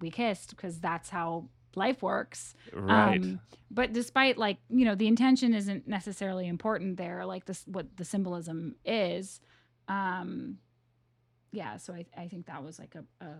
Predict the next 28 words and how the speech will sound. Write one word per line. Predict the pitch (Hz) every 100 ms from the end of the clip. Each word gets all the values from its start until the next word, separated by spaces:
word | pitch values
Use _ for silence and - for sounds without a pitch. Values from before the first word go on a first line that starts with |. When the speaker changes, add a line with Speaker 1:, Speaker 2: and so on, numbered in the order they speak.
| _ 185
Speaker 1:
a |
cool | - 185 165
moment | - - -
as | 180 -
well. | - - - _ - -
I | 254
also | 254 262
think | 330 349 -
that | - 226
her, | 214 202 196 190 -
her, | - 196 196 185 175 165 - -
I | 202
was, | 208
like, | 220 185
very | 175 170
interested | 147 160 165 170 165
in | 160 165
her, | 170 165 156 165 -
um, | 160 165 180 180 _ _ _ _ _ _ _ -
like, | 294
gender | 302 294 311
equality | 311 - 285 285 285
stuff. | - 262 254 226
And | 202
I | 202
think | 208 196
that | 202 170 175
the, | 190 185 170 165 160